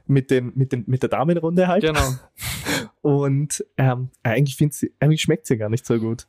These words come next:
Speaker 2: Ja.
Speaker 1: Das
Speaker 2: Und
Speaker 1: mag
Speaker 2: was
Speaker 1: sie
Speaker 2: ist
Speaker 1: auch
Speaker 2: ihr
Speaker 1: nicht so gern.
Speaker 2: heimliches Lieblingsgetränk? Ist, glaub ich, der Tee.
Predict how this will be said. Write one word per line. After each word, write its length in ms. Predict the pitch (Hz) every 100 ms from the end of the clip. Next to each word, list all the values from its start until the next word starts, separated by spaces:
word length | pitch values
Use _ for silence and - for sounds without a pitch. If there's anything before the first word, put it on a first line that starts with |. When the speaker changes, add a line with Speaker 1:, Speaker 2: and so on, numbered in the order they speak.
| _ -
Speaker 2:
Ja. 260 | 139 147 - _
Speaker 1:
Das 40 | 151
Speaker 2:
Und 40 |
Speaker 1:
mag 100 | 147
Speaker 2:
was 80 | -
Speaker 1:
sie 60 | 135
Speaker 2:
ist 40 |
Speaker 1:
auch 40 | 120
Speaker 2:
ihr 60 |
Speaker 1:
nicht 140 | 123 147
so 80 |
gern. 100 | 165 185
Speaker 2:
heimliches 160 | 190
Lieblingsgetränk? 600 | 185 170 185 185 175 190
Ist, 160 | 143 -
glaub 140 | 147
ich, 120 | 139 135
der 120 | 131
Tee. 300 | - 127